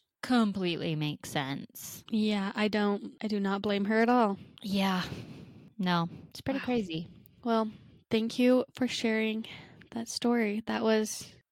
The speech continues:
Speaker 2: it was a, ended on kind of a happier note, our survival story, and it was our first survival story.
Speaker 1: I know.
Speaker 2: Um,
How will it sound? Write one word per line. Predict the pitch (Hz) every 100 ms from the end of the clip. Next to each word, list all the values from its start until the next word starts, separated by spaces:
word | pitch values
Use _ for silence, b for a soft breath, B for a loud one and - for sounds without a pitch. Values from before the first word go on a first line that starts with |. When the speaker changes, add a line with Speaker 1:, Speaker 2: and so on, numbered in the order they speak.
| -
Speaker 2:
it | 233
was | 226 226
a, | 220 - _ _
ended | 247 254 254
on | 269
kind | 247 254
of | 269
a | 285
happier | 254 - 277
note, | 262 240 240 233
our | - 214
survival | - 196 202 240 254
story, | 247 262 247 247 233
and | 202
it | 185
was | 190
our | 185
first | - - 226 330 -
survival | 330 294 311 311 311
story. | - 294 247
Speaker 1:
I | 285 349
know. | 415 466 494 381 302 233 214
Speaker 2:
Um, | 226 214 208